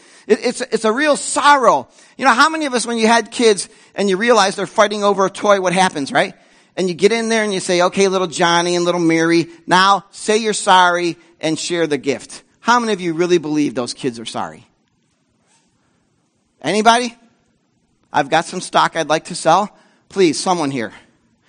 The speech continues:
No, we know. We know in their hearts they're still angry. "That kid's got my toy and I want it. But mommy and daddy are bigger, and so I'm gonna do what they say, but I'm gonna wait till later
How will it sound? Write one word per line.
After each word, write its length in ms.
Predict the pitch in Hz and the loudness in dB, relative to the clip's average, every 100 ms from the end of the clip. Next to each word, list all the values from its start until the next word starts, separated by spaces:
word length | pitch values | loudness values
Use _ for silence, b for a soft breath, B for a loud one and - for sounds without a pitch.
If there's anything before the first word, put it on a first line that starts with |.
| b b - | b b -2
No, 140 | 202 | 2
we 140 | 220 269 | 2 0
know. 460 | 185 123 143 156 - - | -2 -2 -2 -8 -16 -4
We 140 | 285 | 0
know 220 | 262 247 | 4 2
in 220 | 220 226 | 0 -2
their 160 | 208 220 | 0 0
hearts 440 | 165 202 196 - | 0 -2 -4 -6
they're 140 | - 185 | -4 -4
still 240 | - 180 - | -4 -8 -4
angry. 340 | 175 147 110 b b | -4 -4 -6 b b
"That 200 | 180 190 | -4 -4
kid's 220 | - 165 | -6 -8
got 180 | - 175 | -6 -8
my 120 | 147 | -8
toy 260 | 165 - 160 | -10 -4 -4
and 80 | 139 | -2
I 80 | 139 | -4
want 260 | 139 127 | -4 -4
it. 200 | - - b b b | -10 -20 b b b
But 140 | 147 143 | -2 2
mommy 340 | 185 214 220 | 4 2 -2
and 100 | 196 | 0
daddy 320 | 190 190 185 | 2 2 0
are 60 | 156 | -2
bigger, 400 | 147 175 208 196 b - | 0 2 2 0 b -4
and 140 | 170 | -2
so 100 | 175 | 0
I'm 140 | 151 | 0
gonna 160 | 160 147 | 0 0
do 160 | 139 165 | 2 2
what 120 | 165 | 2
they 120 | 147 | -2
say, 340 | 139 160 113 - | -2 -4 -4 -6
but 100 | 117 | -6
I'm 140 | 139 | -4
gonna 160 | 143 117 | -4 -4
wait 480 | 127 131 - - - _ _ | -4 -4 -6 -18 -20 _ _
till 140 | 120 | -12
later 340 | 113 117 98 | -8 -8 -10